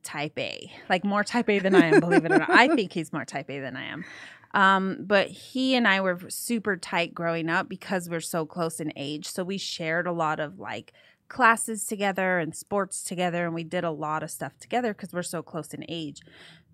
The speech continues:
Speaker 1: Um, but because he is so type A, he,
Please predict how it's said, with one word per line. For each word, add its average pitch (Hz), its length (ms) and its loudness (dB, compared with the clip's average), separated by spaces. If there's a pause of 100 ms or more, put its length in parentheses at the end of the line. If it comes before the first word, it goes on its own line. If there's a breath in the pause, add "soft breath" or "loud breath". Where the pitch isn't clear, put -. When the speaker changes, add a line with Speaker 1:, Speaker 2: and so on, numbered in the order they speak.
(140)
Speaker 1:
Um, 185 460 2 (140)
but 226 160 4
because 233 340 -2
he 196 180 -8
is 185 180 -4
so 196 140 -2
type 165 400 -8
A, 160 260 -2
he, 175 880 -6